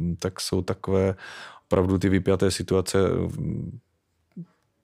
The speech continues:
prostě li-, lidí, kteří jsou vystaveni brutálnímu násilí a prostě pak se vrací zpátky na té, na ty cely a tam prostě ti os-, o-, okolní, eh,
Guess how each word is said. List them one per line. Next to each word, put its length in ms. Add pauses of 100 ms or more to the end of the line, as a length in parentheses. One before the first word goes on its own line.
(280)
prostě 300
li-, 220
lidí, 280
kteří 240
jsou 160
vystaveni 640
brutálnímu 600
násilí 580
a 80
prostě 300
pak 180
se 100
vrací 360
zpátky 440
na 120
té, 200 (380)
na 60
ty 140
cely 440
a 80
tam 180
prostě 280
ti 220
os-, 160
o-, 140 (160)
okolní, 500
eh, 40